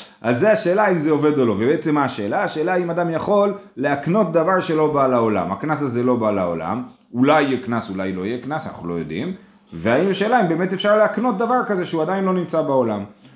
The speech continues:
ש-, וזה בעצם מחלוקת תנאים. האם אדם מקנה דבר שלא בא לעולם? זה מחלוקת תנאים. אז אומרת הגמרא, "אי באי לו עבד שמכרו בו לקנס מכור אינו מכור. תיבאי לרבי מאיר, תיבאי לרבנן."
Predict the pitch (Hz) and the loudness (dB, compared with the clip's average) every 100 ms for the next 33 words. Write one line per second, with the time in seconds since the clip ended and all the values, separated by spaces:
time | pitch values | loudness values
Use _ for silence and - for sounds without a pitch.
0 | - - 151 147 123 147 208 208 180 175 | -20 -6 -4 -2 -2 2 2 2 0 0
1 | 185 180 180 175 151 123 90 113 165 143 | 0 0 0 0 2 0 0 -2 -2 0
2 | 156 147 143 139 135 127 127 123 113 107 | 0 0 0 0 0 0 0 2 2 2
3 | 101 185 202 147 135 135 - 120 98 87 | 2 2 0 -2 -4 -4 -4 -4 -2 -4
4 | 67 - _ _ 104 135 180 165 151 107 | -8 -20 _ _ -2 0 2 2 2 2
5 | 107 190 196 127 131 127 131 123 127 127 | 2 2 2 2 0 -2 -2 -2 0 2
6 | 127 127 127 123 127 123 123 135 127 123 | 2 0 -2 0 -2 0 -2 0 0 2
7 | 127 123 117 82 - - 127 123 180 175 | 0 0 -2 -6 -10 -6 -2 2 4 4
8 | 156 127 113 95 101 117 139 180 196 196 | 2 0 -2 -2 -2 -4 -4 0 0 2
9 | 190 175 170 165 | 0 0 -2 -4